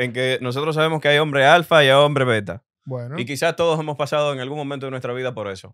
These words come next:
Speaker 1: o por
Speaker 2: Sí,
Speaker 1: esa transición.
Speaker 2: claro.
Speaker 1: Porque hay que estar muy pendiente, muy presente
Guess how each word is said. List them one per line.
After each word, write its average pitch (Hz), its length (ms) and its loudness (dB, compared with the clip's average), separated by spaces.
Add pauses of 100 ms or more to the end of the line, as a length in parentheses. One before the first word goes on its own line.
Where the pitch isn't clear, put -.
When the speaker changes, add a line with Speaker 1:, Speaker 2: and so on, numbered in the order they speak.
Speaker 1:
o 117 100 -4
por 156 120 -4
Speaker 2:
Sí, - 40 -4
Speaker 1:
esa - 120 -6
transición. 117 380 -10
Speaker 2:
claro. 147 420 -8 (140)
Speaker 1:
Porque 131 340 -4
hay 143 120 0
que 180 80 -4
estar 170 180 -2
muy 180 240 -4
pendiente, 165 560 -4
muy 156 160 -4
presente 143 680 -4